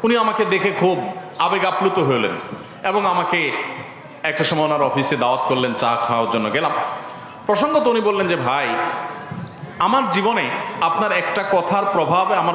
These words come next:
পুরো জীবনটাকে পরিবর্তন করছে।" আমার একটা আগ্রহ তৈরি হলো, কি এমন কথা যে একটা লোকের জীবনটাকে চেঞ্জ করে দিছে, বলেন ভাই। তখন লোকটা আমাকে বললেন যে, "ভাই, আমার এমন একটা রোগ হয়েছে যে দেশ তো দেশ, দেশের বাইরে বিভিন্ন চিকিৎসা আমার নেওয়া হয়েছে, বিভিন্ন হসপিটাল, হসপিটালে আমি ট্রিটমেন্ট নিয়েছি,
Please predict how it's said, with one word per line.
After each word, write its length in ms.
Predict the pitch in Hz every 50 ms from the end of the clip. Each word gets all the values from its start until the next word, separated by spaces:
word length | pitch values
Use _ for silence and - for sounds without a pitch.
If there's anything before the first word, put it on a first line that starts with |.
| 180 -
পুরো 140 | 175 175
জীবনটাকে 480 | 147 127 135 139 147 151 151 156 156 160
পরিবর্তন 540 | 156 - 214 240 214 180 139 - - 127 113 113
করছে।" 240 | 101 80 - -
আমার 160 | - 147 214 226
একটা 120 | - 240
আগ্রহ 260 | 214 - 208 226 240
তৈরি 200 | 226 226 208 190
হলো, 160 | 185 185 180
কি 180 | 170 - 285 294
এমন 200 | 269 233 208 180 -
কথা 200 | 190 175 185 185
যে 140 | 165 170 175
একটা 180 | 170 170 185
লোকের 280 | 180 175 - 180 160 127
জীবনটাকে 500 | 147 160 190 233 240 247 240 226 202 208 175
চেঞ্জ 200 | 196 185 175 170
করে 140 | 180 170
দিছে, 280 | 156 147 139 147 147 143 - - -
বলেন 280 | - 147 156 175 175 151
ভাই। 120 | 139 156 147 - - - - - - - - - - - - - - -
তখন 180 | 226 220 -
লোকটা 200 | 185 - 196 214
আমাকে 220 | 202 202 196 196 196
বললেন 240 | 185 180 180 180 165
যে, 80 | 160
"ভাই, 260 | 131 131 139 139 123 117 127
আমার 200 | 156 202 196 180
এমন 180 | 170 185 208
একটা 180 | 202 - - 185
রোগ 260 | 139 151 185 208 160
হয়েছে 400 | 156 156 123 110 - - 113 117 - - - - - - - - - - - - -
যে 80 | 139
দেশ 320 | 143 123 165 202 233 220 - -
তো 80 | 262
দেশ, 200 | 214 208 220 220
দেশের 300 | 185 180 175 - 226 208
বাইরে 320 | 175 165 156 170 185 196 190
বিভিন্ন 540 | 151 151 175 220 247 262 262 254 240 214
চিকিৎসা 540 | 190 - 185 160 180 175 - - - 175 170
আমার 380 | 165 160 165 - 151 143 139 135
নেওয়া 260 | 123 131 165 180 160
হয়েছে, 260 | 151 143 139 143 160
বিভিন্ন 240 | 139 139 147 147 143
হসপিটাল, 400 | 123 139 139 - 185 170 165 147
হসপিটালে 360 | 147 147 - - 151 151 147
আমি 120 | 143 139 131
ট্রিটমেন্ট 360 | 143 143 127 - 139 123 117
নিয়েছি, 320 | 107 101 95 - - 233